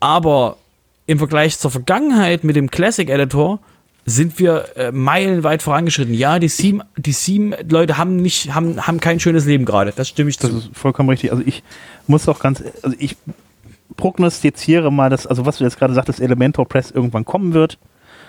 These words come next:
Speaker 2: Ähm, und, ähm, meiner Meinung nach bei der Power, die dahinter steckt, und ich glaube auch einfach, dass da eine Fir-, wenn da eine Firma hintersteckt, die da so viel reinsteckt, weil man muss sich jetzt <laughs> eigentlich theoretisch gesehen einfach nur so als Beispiel, die man einfach nur die Werbevideos halt eben von Elementor angucken, was da eine Power drin steckt,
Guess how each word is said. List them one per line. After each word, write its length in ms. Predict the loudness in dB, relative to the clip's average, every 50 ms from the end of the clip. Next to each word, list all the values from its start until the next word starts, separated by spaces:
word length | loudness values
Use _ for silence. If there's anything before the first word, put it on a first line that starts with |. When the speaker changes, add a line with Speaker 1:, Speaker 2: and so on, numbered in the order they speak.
| -20 _ _ _ _ 0
Speaker 2:
Ähm, 720 | 2 2 4 4 4 4 4 2 2 2 2 0 0 -2 -2
und, 420 | 0 0 0 0 -2 -2 -6 -6
ähm, 680 | -2 0 2 4 4 4 4 2 2 2 0 0 -2 -4 -6 -12 -10 -4
meiner 300 | -2 0 2 2 2 2
Meinung 220 | 2 2 2 2
nach 160 | 2 0 0 0
bei 160 | 0 0 0
der 140 | 2 0 -2
Power, 300 | -2 -2 -2 0 0 0
die 100 | 0 0
dahinter 280 | 0 0 0 -2 -4
steckt, 240 | -4 -4 -6 -6 -6
und 80 | -6 -8
ich 120 | -8 -10 _ _ _ _ _ _ _ -2
glaube 360 | 0 2 2 2 2 0 -2
auch 120 | -2 -4
einfach, 320 | -2 -2 -2 -2 -2 -2 -4
dass 220 | -2 -4 -4 0
da 140 | 0 2 2
eine 140 | 2 2 -2
Fir-, 280 | -2 0 2 2 2 2
wenn 100 | 0 0
da 40 |
eine 120 | 2 0 0
Firma 300 | 0 0 0 2 2 2
hintersteckt, 440 | 2 2 0 -2 -4 -4 -4 -2 0
die 60 | 0
da 120 | 0 0
so 80 | 0 0
viel 160 | 0 0 0
reinsteckt, 580 | 0 0 0 -2 -2 -4 -4 -4 -4 -2 -2 -2
weil 100 | -2 0
man 220 | 0 0 2 2
muss 140 | 2 0 -2
sich 100 | -2 -2
jetzt 200 | -2 -2 -2 -6
<laughs> 60 | -12
eigentlich 260 | -10 -8 -8 -8 -8 -10 -20 -20 -20 -12 -4 0
theoretisch 340 | 0 2 2 2 0 0
gesehen 180 | -2 -2 -2 0
einfach 140 | 2 2 2
nur 140 | 4 2 2
so 100 | 2 0
als 160 | 0 -2 -4
Beispiel, 400 | -4 -2 -2 -2 -2 0 0 0
die 80 | 2
man 100 | 2 2
einfach 220 | 0 0 -2 -2 -2
nur 80 | 0
die 140 | 0 0 2
Werbevideos 540 | 2 2 2 2 0 0 0 0 0 0 0
halt 140 | -4 -2 0
eben 160 | 0 -2 -2
von 120 | -2 -2
Elementor 440 | -2 0 2 2 2 0 0 -2 -4
angucken, 280 | -4 -4 -6 -4 -4 -4
was 140 | -6 -4 -4
da 120 | -4 -2
eine 180 | 0 0 0 0
Power 300 | -2 -2 -2 0 0 0
drin 180 | 0 -2 -4
steckt, 340 | -4 -2 -2 -2 -4 -4 -10